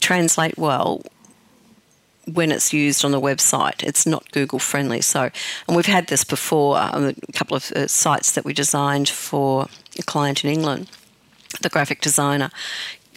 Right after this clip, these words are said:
you know, developed, came up, when they came up with their branding, said, "You must use this font for all headings and this font for text."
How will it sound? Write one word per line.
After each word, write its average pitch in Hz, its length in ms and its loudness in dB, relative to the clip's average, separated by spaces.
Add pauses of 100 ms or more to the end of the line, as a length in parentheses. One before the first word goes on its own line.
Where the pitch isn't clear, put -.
(300)
you 151 140 0
know, 131 160 0
developed, - 800 -2
came 151 240 2
up, - 80 -4
when 151 160 0
they 143 80 0
came 147 220 0
up - 100 -4
with - 80 -8
their 131 100 -2
branding, 143 480 0
said, 147 240 0
"You 147 80 0
must 139 300 0
use 135 220 2
this 233 200 2
font - 220 -2
for 151 120 -2
all 147 140 0
headings 185 400 0
and 151 100 2
this 151 200 2
font - 220 -2
for - 200 -4
text." - 480 0